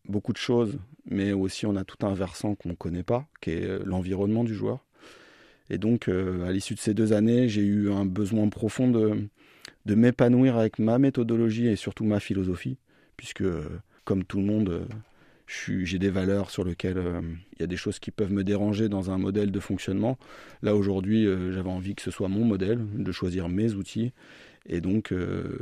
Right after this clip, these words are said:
il y a quatre ans, j'ai décidé de, de monter, euh, Enjeu. Enjeu parce que, bah, j'envisage le sport comme un jeu, mais j'ai aussi, euh,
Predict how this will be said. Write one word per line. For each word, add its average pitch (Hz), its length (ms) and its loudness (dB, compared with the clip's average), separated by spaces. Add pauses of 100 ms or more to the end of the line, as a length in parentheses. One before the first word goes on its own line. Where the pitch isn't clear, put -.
il 92 80 -2
y 92 40 -2
a 87 60 -4
quatre - 260 -6
ans, 101 120 0
j'ai 95 100 -2
décidé 90 320 -6
de, 101 320 -4
de 92 140 -6
monter, 95 420 -2
euh, 90 320 -4
Enjeu. 95 380 -4 (640)
Enjeu 101 340 2
parce 95 220 -2
que, 85 200 -4
bah, 85 360 -6
j'envisage 92 500 0
le 104 80 0
sport - 280 -4
comme 87 180 -2
un 87 100 -4
jeu, 98 240 0 (560)
mais 104 320 2
j'ai 95 160 -2
aussi, 101 460 -2
euh, 92 440 -4